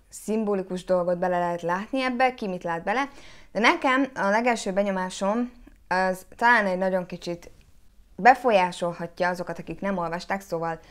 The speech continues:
azoknak ez most áttekerni való,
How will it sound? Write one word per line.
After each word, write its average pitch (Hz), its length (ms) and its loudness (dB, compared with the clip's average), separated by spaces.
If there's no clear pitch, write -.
azoknak 190 420 2
ez 185 120 0
most 175 340 -10
áttekerni 170 600 -2
való, 220 340 2